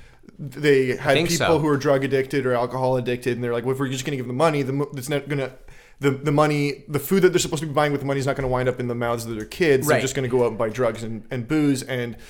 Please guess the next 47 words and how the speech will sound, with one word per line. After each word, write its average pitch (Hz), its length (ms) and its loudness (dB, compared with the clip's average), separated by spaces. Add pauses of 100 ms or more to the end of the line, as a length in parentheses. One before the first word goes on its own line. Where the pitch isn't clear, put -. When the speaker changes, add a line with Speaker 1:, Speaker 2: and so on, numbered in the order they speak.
(160)
Speaker 1:
so 147 120 -2
they 131 120 2
were 127 100 -2
gonna 135 120 0
give 127 120 2
out 123 120 0
food 175 240 0
stamps, 135 320 -2
and 139 80 0
that 131 120 2
way 123 140 2
they 120 100 2
have 139 360 2
to, 135 300 0 (240)
all, 170 200 8
all 175 160 8
this 160 280 0
is 127 120 -6
good 160 180 2
for 127 240 -2
is, 120 180 -8
is, 117 360 -6 (160)
uh, 113 300 -6 (840)
is 135 160 -4
food. 117 420 0
So 127 200 2
I 135 120 6
don't 156 160 6
know, 139 440 4
ma-, 135 80 -2 (100)
like, 127 220 -4
if 135 140 -8
that's, 135 320 2 (420)
so 127 340 -6 (1300)
listen, 156 420 0
I 131 80 0
think 151 320 -2
that 139 340 2
Speaker 2:
Well, 190 260 -2
I'll 175 80 4
t- 196 100 8
Speaker 1:
ultimately 202 380 8
all 165 100 10
they're 165 100 4
gonna 156 160 2
do 139 200 2
is 131 300 -2